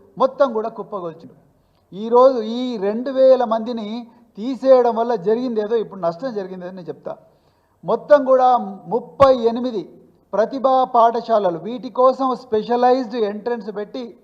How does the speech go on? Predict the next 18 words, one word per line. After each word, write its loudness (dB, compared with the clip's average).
రాష్ట్ర 0
వ్యాప్తంగా 0
ఎంట్రన్స్ -8
పెట్టి, -10
అత్యంత 2
ప్రతిభ 2
ఉన్న 0
ఎస్సీ -6
విద్యార్థులను, -2
బీసీ, -8
ఎస్టీ -6
విద్యార్థులను, -4
వీళ్ళందరినీ 2
కూడా 2
సెలెక్ట్ -8
చేసుకొని -8
center -8
of 0